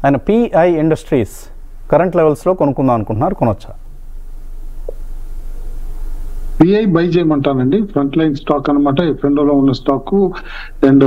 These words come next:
Speaker 2: లాస్ట్ టైం ఏదో జాపనీస్ ఇంపాక్ట్ ఉంటుంది అని చెప్పేసాను అనమాట.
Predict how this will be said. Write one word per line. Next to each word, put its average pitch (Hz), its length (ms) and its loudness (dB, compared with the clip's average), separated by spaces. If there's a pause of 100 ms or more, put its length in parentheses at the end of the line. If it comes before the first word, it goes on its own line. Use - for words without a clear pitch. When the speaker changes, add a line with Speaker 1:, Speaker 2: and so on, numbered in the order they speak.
Speaker 2:
లాస్ట్ 143 340 4
టైం 165 200 6
ఏదో 156 200 4
జాపనీస్ 139 540 2
ఇంపాక్ట్ 143 440 0
ఉంటుంది 147 360 4
అని 139 160 6
చెప్పేసాను 139 480 2
అనమాట. 135 340 2